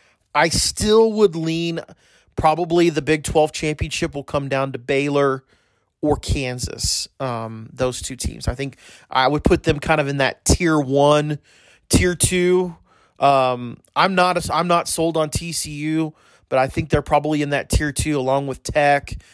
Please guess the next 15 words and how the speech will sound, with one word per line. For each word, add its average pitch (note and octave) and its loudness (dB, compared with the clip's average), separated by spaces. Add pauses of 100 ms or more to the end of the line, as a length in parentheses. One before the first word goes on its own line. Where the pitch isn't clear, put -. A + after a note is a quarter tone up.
(240)
and, C3 -2
uh, B2+ 0
U C#3 -6
T. D3 -2 (600)
I'm C#3 0
not C#3+ 2
sold. - 0
I D3 -2
know D3+ 4
U D#3+ 0
T's D#3+ -2
got C#3 4
all C#3 2
this C#3+ -6
talent, D3+ 2